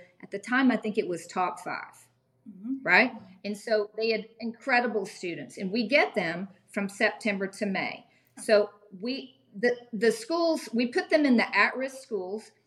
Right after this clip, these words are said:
Speaker 1: and now there's a social worker there that the counselor and the teachers can take a child to that is troubled.
Speaker 2: Okay.
Speaker 1: Right? And
Speaker 2: Okay.
Speaker 1: this social worker will sit with the child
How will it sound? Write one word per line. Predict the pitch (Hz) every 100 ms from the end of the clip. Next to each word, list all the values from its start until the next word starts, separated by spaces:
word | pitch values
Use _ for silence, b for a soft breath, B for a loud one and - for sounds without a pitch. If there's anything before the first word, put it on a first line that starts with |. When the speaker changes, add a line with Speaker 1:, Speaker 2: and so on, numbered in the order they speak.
| _ _ -
Speaker 1:
and | 202
now | 214 285 359
there's | 359 247 247 -
a | 208
social | - 247 262 220
worker | 175 151 - 156
there | 156 143 175 226 b b
that | 208 208
the | 202
counselor | - 240 269 277 311
and | 285
the |
teachers | 247 294 269 220 185 -
can | - 202
take | 190 214 254 262
a | 247
child | - 196 175 160 165 165 -
to | 160 160 151 190 - b b b -
that | 226 220 - -
is | 226 226 -
troubled. | - 349 359 185 - - - _ _ _ _ _ -
Speaker 2:
Okay. | _ 202 247
Speaker 1:
Right? | 208 254 294 -
And | 240
Speaker 2:
Okay. | 233
Speaker 1:
this | 247 -
social | 285 277 254
worker | 226 240 226
will | 226
sit | 226 233 214
with | 214
the | 202
child | - 160 156 170 254